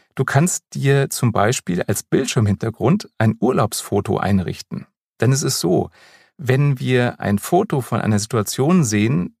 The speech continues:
dann ist das wie so ein Gefühlsanker. Das heißt, wir fühlen uns dann wieder genau so oder annähernd so, wie wir uns in genau diesem Moment gefühlt haben. Also ein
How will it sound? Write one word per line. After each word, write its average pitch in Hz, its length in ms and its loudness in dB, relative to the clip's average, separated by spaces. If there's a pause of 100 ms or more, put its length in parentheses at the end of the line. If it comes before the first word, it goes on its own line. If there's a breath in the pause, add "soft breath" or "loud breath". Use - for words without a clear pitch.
dann 113 160 0
ist - 180 -4
das - 260 -4
wie 131 100 -2
so 123 100 0
ein 120 80 4
Gefühlsanker. - 1040 -6
Das - 160 -8
heißt, 131 220 0
wir 113 80 -2
fühlen 208 380 0
uns 156 140 0
dann 131 220 0
wieder 131 220 0
genau 120 480 2
so 117 360 0
oder 95 360 -4
annähernd 139 440 2
so, 127 240 0 (500 loud breath)
wie 123 120 0
wir 127 120 2
uns 120 120 0
in 120 160 -2
genau 120 320 2
diesem 127 240 0
Moment 113 260 2
gefühlt - 440 -4
haben. - 320 -8 (160)
Also 104 260 0
ein 95 280 0